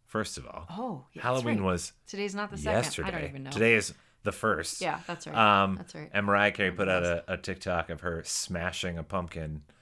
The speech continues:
Speaker 1: to ring in the holiday season.
Speaker 2: Yeah.
Speaker 1: It was pretty delightful. So,
Speaker 2: All she wants
Speaker 1: uh,
Speaker 2: for Christmas is you, babe.
Speaker 1: all, it's true.
Speaker 2: You know.
Speaker 1: Um, so this episode we will drop very good. It'll be a mini episode. We'll drop it tomorrow morning.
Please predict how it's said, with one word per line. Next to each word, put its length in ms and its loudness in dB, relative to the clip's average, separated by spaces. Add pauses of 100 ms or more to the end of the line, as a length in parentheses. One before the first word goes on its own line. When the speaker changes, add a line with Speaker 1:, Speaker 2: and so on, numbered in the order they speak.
(380)
Speaker 1:
to 120 -2
ring 300 -2
in 320 -2
the 80 -4
holiday 340 -2
season. 460 -10
Speaker 2:
Yeah. 180 -8
Speaker 1:
It 20 -8
was 140 -8
pretty 200 -8
delightful. 440 -12 (380)
So, 480 8 (260)
Speaker 2:
All 100 -6
she 60 0
wants 0 -
Speaker 1:
uh, 420 10
Speaker 2:
for 60 -10
Christmas 320 -10
is 120 -10
you, 200 -12
babe. 260 -14
Speaker 1:
all, 220 4 (100)
it's 200 -6
true. 280 -4
Speaker 2:
You 60 -8
know. 180 -10
Speaker 1:
Um, 520 2
so 120 2
this 220 8
episode 460 10
we 180 6
will 120 8
drop 340 8
very 120 6
good. 120 4
It'll 100 4
be 100 6
a 60 6
mini 320 6
episode. 400 4
We'll 80 2
drop 260 8
it 80 -2
tomorrow 300 4
morning. 500 4